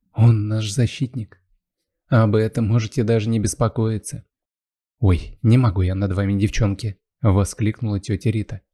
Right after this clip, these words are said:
"Такая радость, а вы сырость разводите". "Так ведь это слёзы радости", сказала Лариса. "Я буду молиться за здоровье Игоря", сказала Анна Никитишна,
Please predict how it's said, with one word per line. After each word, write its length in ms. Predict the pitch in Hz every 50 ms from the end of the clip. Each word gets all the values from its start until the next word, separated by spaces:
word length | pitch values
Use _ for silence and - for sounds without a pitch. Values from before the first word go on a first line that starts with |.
| _ _ _
"Такая 340 | - 208 190 196 190 175 156
радость, 380 | 160 156 123 120 110 - - -
а 100 | 185 180
вы 140 | 151 139 127
сырость 380 | - - 139 120 117 - -
разводите". 640 | 127 117 113 104 110 113 104 98 95 - - 107 98 _ _ _ _ _ _ _ _ _ _ _ _ _ -
"Так 240 | - - - - 127
ведь 240 | 113 - - -
это 200 | 127 120 - 101
слёзы 420 | 95 - - 139 127 117 110 120 117
радости", 580 | 120 123 117 107 95 - - - 117 107 - _ _ _ _ _
сказала 560 | - - - - 120 104 92 101 95 95 95
Лариса. 520 | 98 101 110 113 113 101 - - - 110 - _ _ _ _ _ _ _ _ _ _ _ _ _ _ _ _ _ _ _ _ _ _ _ _ -
"Я 280 | 104 95 107 123 120
буду 240 | 110 104 98 104 104
молиться 460 | 101 107 107 120 123 120 - - 110
за 140 | 87 92 104
здоровье 500 | 87 87 104 101 107 98 87 101 101 104
Игоря", 320 | 101 92 104 95 92 85 - _ _ _ _ _ -
сказала 560 | - - - 120 101 87 95 95 92 92 92
Анна 200 | 92 92 90 95
Никитишна, 720 | 92 92 95 - - 131 120 - 120 - - 127 110 95